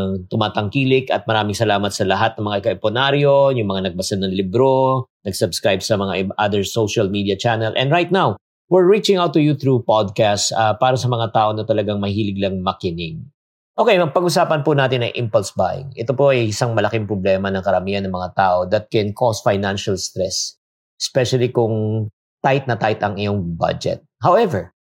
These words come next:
may mga estratehiya tayo on how to manage. Again, the key word is manage impulse buying. Hindi mo talaga matatanggal yan. Oo, kasi kakabit na po sa atin. Pero pwede nating i-manage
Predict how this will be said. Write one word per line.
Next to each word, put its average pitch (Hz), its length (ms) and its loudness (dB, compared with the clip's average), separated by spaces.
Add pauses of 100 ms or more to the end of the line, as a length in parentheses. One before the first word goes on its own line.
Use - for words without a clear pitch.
(160)
may 175 160 4
mga 165 160 2
estratehiya 135 720 2
tayo 95 400 2
on 107 160 0
how 120 160 2
to 101 160 0
manage. 101 640 -2
Again, 98 400 0
the - 80 -2
key 151 240 0
word 107 320 0
is - 400 -2
manage 104 800 -2
impulse 107 720 -2
buying. 90 480 -4 (320)
Hindi 131 320 0
mo 127 160 0
talaga 113 240 2
matatanggal 98 640 0
yan. 92 400 -2
Oo, 92 320 -2
kasi 104 240 -2
kakabit 113 400 -2
na 131 80 -4
po 131 160 -2
sa 131 240 2
atin. 135 240 0
Pero 165 240 2
pwede 220 240 -2
nating 196 320 -2
i-manage 101 640 -4